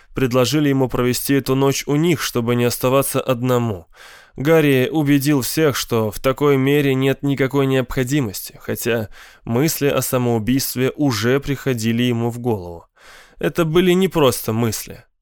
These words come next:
твердая решимость, неизбежность. Но позже, не теперь.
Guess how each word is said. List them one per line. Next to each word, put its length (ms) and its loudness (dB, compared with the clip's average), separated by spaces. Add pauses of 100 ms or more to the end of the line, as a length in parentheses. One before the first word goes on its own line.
твердая 500 2
решимость, 760 -4 (120)
неизбежность. 1400 0 (520)
Но 540 2
позже, 540 -2 (280)
не 340 0
теперь. 540 -8